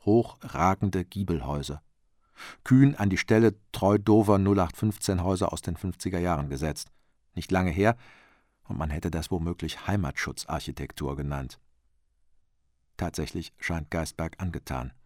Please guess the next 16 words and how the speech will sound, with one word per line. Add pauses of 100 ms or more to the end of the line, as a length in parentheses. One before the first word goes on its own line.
(380)
zumindest
ein
wenig. (840)
Solche
wie
er
lieben
es
nun
einmal,
wenn
wenigstens
die
Form
gewahrt
wird.